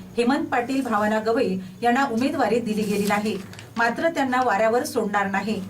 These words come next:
प्रत्येकाचा सन्मान केला जाईल, असे सांगितले. राज्यात महायुती पंचेचाळीस पार करेल, असाच माहोल असून विरोधकांकडे अजंडा, झेंडा, नीती, नियत काहीच नसल्याचा आरोप शिंदेंनी केला. यावेळी पालकमंत्री संजय राठोड,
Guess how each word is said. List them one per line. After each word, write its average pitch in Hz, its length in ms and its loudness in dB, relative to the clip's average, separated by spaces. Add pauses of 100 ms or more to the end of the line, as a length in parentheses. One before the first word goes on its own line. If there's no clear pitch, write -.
(220)
प्रत्येकाचा 285 680 0
सन्मान 226 520 2
केला 196 240 0
जाईल, 190 280 0 (260)
असे 202 200 0
सांगितले. 190 480 0 (600)
राज्यात 247 440 2
महायुती 262 500 0
पंचेचाळीस 285 720 0
पार 202 220 0
करेल, 196 340 0 (460)
असाच 254 340 2
माहोल 220 340 2
असून 233 260 4 (340)
विरोधकांकडे 269 800 2
अजंडा, 226 640 0 (180)
झेंडा, 208 380 0
नीती, 214 380 -4
नियत 226 360 0 (280)
काहीच 233 320 0
नसल्याचा 220 400 0 (120)
आरोप 220 400 0
शिंदेंनी 196 380 2
केला. 180 300 0 (680)
यावेळी 262 240 2
पालकमंत्री 269 600 0
संजय 202 320 -2
राठोड, 202 340 -2